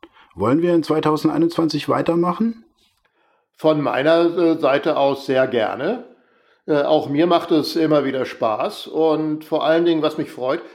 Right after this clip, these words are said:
Speaker 2: dass wir hier Themen aufgreifen können, eine gewisse Offenheit bei den Themen haben und, äh, da wirklich alles Mögliche,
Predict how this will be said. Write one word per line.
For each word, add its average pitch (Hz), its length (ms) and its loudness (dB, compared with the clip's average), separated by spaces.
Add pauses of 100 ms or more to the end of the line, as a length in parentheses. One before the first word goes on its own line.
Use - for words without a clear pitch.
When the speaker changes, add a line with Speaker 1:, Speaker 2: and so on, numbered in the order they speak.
(140)
Speaker 2:
dass 156 200 -6
wir 160 100 2
hier 147 240 2 (320)
Themen 160 300 2
aufgreifen 151 640 -4
können, 147 380 -4 (340)
eine 180 200 2
gewisse 180 360 -4
Offenheit 143 460 -2
bei 131 100 -2
den 123 220 -4
Themen 113 440 -10
haben 123 500 -6
und, 135 540 -2 (360)
äh, 139 100 -2
da 135 320 2
wirklich 147 480 -2
alles 143 320 -2
Mögliche, 139 760 -2